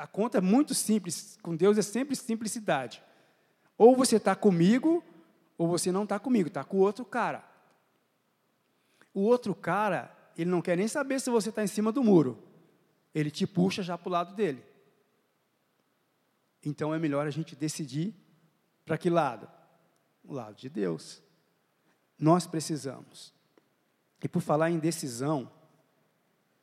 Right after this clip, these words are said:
existe alguém que tomou uma decisão um dia por todos nós.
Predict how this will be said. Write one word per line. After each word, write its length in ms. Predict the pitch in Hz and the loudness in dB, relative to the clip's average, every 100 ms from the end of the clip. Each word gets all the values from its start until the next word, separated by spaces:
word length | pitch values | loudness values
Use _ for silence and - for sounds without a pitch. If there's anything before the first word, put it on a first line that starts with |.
| _ _ _ _ _ _ _ - | _ _ _ _ _ _ _ -8
existe 360 | 120 175 - | -4 -2 0
alguém 400 | 196 160 143 180 | 2 2 2 0
que 160 | 185 175 | -2 -6
tomou 360 | - 156 165 185 | -2 -2 0 -2
uma 120 | 165 | -2
decisão 580 | 160 - 131 139 160 151 | -4 -6 -8 -6 -4 -6
um 40 | |
dia 240 | 131 160 | -4 -6
por 140 | 160 160 | -6 -10
todos 400 | - 180 180 127 | -4 -4 -4 -10
nós. 480 | 123 113 - - | -12 -14 -18 -20